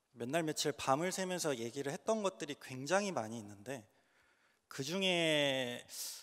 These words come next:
일부분을 조금 말씀을 드려볼까 합니다.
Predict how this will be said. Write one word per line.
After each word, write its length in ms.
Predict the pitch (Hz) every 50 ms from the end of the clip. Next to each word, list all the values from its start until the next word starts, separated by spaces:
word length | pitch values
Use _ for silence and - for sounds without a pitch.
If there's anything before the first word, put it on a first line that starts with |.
| - - _ _ _ _
일부분을 680 | - 151 147 165 202 220 190 190 185 175 156 147 139 127
조금 280 | 127 139 135 131 127 117
말씀을 580 | 110 110 107 - - - 139 139 131 127 120
드려볼까 540 | 110 - - 127 147 139 127 117 - - 117
합니다. 400 | 107 139 151 135 117 98 92 90